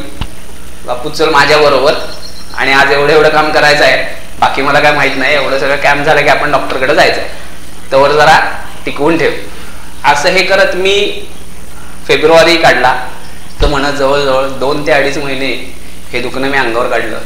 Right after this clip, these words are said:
खोकला येत होता, धाप लागत होती आणि खोकला आला की कफ बरोबर रक्त पडत होतं. मेडिकल कॅम्पची प-, परिस्थिती अशी होती की मला आडवं झोपता येत नव्हतं, कारण आडवं झोपलं की हार्टवरती प्रेशर यायचं आणि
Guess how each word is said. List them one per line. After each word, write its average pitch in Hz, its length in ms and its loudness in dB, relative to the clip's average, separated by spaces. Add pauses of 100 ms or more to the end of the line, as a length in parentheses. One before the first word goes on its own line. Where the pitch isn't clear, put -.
(260)
खोकला 131 320 0
येत 135 120 0
होता, 123 420 -2 (180)
धाप 117 220 0
लागत 135 260 0
होती 120 320 -6 (1120)
आणि 127 580 -2
खोकला 139 320 0
आला 139 200 6
की 139 140 -2
कफ 135 240 -2
बरोबर 135 360 0
रक्त 135 280 -2
पडत 131 260 0
होतं. - 260 -4 (460)
मेडिकल 135 360 -2
कॅम्पची 147 520 0
प-, 135 420 -4
परिस्थिती 139 440 -4
अशी 147 180 -4
होती 143 140 -6
की 151 100 -6
मला 147 180 0
आडवं 139 260 4
झोपता 143 320 0
येत 123 100 -2
नव्हतं, 110 240 -6 (520)
कारण 127 120 -6
आडवं 127 300 0
झोपलं 156 280 0
की 156 100 -2
हार्टवरती 147 520 4
प्रेशर 151 380 0
यायचं 147 260 0
आणि 151 340 -2